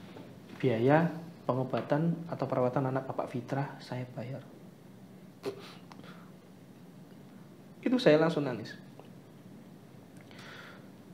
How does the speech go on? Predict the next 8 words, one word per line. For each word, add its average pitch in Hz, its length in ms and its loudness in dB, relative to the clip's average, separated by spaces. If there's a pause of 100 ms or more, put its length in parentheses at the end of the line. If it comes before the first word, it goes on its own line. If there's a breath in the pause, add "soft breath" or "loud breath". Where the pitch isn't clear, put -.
(380)
Terlepas 175 640 10 (160)
orang 165 260 12
itu 165 160 8
mau 165 240 12
menghi-, 143 320 8
hanya 139 320 10
menghibur 147 480 6
saya 165 540 8